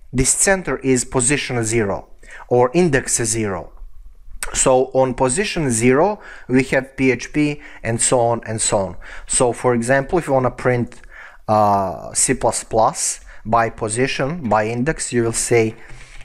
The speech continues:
plang and, uh, what was it? Zero, one, two, position two. Okay, so refresh, and there you go.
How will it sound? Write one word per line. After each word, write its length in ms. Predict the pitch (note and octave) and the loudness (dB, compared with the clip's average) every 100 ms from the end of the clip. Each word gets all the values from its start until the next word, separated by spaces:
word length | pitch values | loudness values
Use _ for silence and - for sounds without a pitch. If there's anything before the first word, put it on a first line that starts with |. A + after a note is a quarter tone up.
| - - | -8 2
plang 640 | D3 D#3+ D3 C#3+ C#3+ C3 - - - - - - | 4 4 2 0 -2 -6 -8 -16 -20 -20 -20 -10
and, 520 | A#2+ A#2+ A2+ A2 G#2+ A2+ | -2 2 4 2 2 4
uh, 320 | A2 G#2+ G#2 - - - - - - - - - - A2+ A2+ | 4 4 0 -10 -20 -18 -18 -18 -20 -18 -12 -10 -6 -4 0
what 240 | B2+ B2 | 0 0
was 140 | G#2+ G2 | -4 -8
it? 180 | F#2+ - - G#2+ | -10 -16 -16 -6
Zero, 420 | A#2 C#3+ C#3+ C3 | 0 4 4 4
one, 400 | A#2 A#2 A2+ G#2+ | 2 0 0 -2
two, 300 | - D3 D#3 - - - | -2 0 -2 -8 -20 -4
position 600 | A#2 G#2+ A#2+ - A2+ G#2 - - | -2 2 0 -2 -6 -8 -16 -6
two. 240 | - G2+ - - - - - | -2 -2 -4 -16 -20 -20 -14
Okay, 420 | G2 - C3+ E3+ - - - | -12 -2 0 0 -6 -20 -14
so 300 | - G#2+ G#2 | -2 0 0
refresh, 720 | A2 G#2 - D3 E3 - - - - _ _ - - | -6 -10 -2 0 0 -8 -16 -20 -20 _ _ -14 -2
and 320 | A#2+ A2+ G#2+ G#2+ | 0 0 -2 0
there 240 | A2+ G#2+ | 2 2
you 80 | G2 | 0
go. 240 | G2+ F2+ | -2 -4